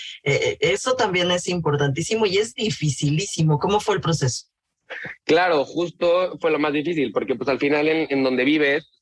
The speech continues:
Speaker 2: obviamente empiezas un negocio y que tu tío te compra un mueble, tu primo, tu amigo, el conocido, el papá de no sé quién. Pues aquí nadie, aquí es literal, ponte a chambear y, y ponte a chambear y empieza a, a, a chambear, o sea, empieza a darte a conocer, empieza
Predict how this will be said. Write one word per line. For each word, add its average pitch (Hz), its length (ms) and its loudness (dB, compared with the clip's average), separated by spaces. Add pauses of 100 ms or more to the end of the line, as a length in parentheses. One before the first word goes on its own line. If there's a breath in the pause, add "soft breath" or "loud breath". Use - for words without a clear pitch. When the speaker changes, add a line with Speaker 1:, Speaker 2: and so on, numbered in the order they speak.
(320)
Speaker 2:
obviamente 135 420 0
empiezas 135 340 0
un 127 80 -2
negocio 123 340 0
y - 20 -6
que 113 120 -6
tu 110 100 -6
tío 127 180 0
te 110 120 -2
compra 107 260 -2
un 107 80 0
mueble, 113 380 2
tu 95 120 -8
primo, 110 440 0
tu 98 80 -2
amigo, 110 640 0
el 107 100 -2
conocido, 104 460 -2
el 107 60 0
papá 107 260 0
de 110 60 2
no 107 100 -6
sé 98 100 -20
quién. 113 200 -2 (400)
Pues - 140 -12
aquí 110 220 -2
nadie, 113 460 2
aquí 117 400 -2
es 117 160 0
literal, 107 340 -2
ponte 107 220 -4
a 127 60 -2
chambear 117 500 0 (500)
y, 104 600 0
y 101 540 2
ponte 120 260 0
a 135 40 0
chambear 117 540 0
y 120 80 -2
empieza 117 540 -2
a, 98 800 -2
a, 92 520 0
a 92 120 -2
chambear, 117 480 0
o 127 80 0
sea, 107 100 -2
empieza 113 280 -2
a - 100 2
darte 113 140 -6
a - 20 -4
conocer, 131 540 0
empieza 120 320 -6